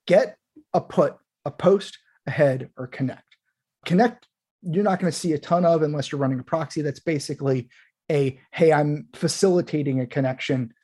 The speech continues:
through H T T P." It's a proxy kind of stuff. So we'll go past those.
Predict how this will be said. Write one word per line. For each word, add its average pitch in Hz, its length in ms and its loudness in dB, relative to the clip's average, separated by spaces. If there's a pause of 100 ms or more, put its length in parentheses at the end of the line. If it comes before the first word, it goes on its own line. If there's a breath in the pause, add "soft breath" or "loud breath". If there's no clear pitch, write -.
(360)
through 147 400 -4
H 131 260 -10
T 147 120 -10
T - 180 -12
P." - 240 -16 (160)
It's - 80 -18
a 143 40 -18
proxy 151 400 -4
kind 127 200 -6
of 117 60 -12
stuff. - 220 -18
So 139 280 -4 (960 soft breath)
we'll 202 200 6
go 190 200 4
past 160 380 -4
those. - 200 -12